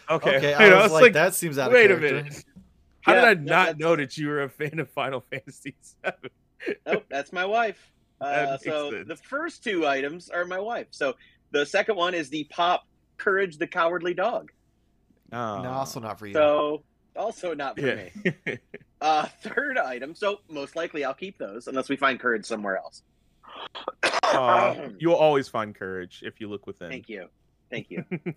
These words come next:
Speaker 1: <laughs>
Speaker 3: Um, the next one is the Batman nineteen eighty-nine Dynamic Action Heroes D A H thirty-two,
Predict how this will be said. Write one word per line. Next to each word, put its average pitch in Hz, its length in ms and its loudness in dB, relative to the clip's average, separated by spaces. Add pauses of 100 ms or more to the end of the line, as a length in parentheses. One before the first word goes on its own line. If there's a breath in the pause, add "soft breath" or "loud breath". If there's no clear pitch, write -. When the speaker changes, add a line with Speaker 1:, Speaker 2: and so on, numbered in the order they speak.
(100)
Speaker 1:
<laughs> - 400 -16
Speaker 3:
Um, 131 680 2 (680)
the 127 360 -6
next 165 240 -2
one 165 240 -6
is 127 220 -8
the 127 160 -8
Batman 151 560 -4
nineteen 156 360 -6
eighty-nine 131 720 -6
Dynamic 107 640 -4 (120)
Action 131 460 -2
Heroes 120 380 2 (120)
D 156 320 -4
A 131 120 6 (120)
H 120 400 0
thirty-two, 147 760 0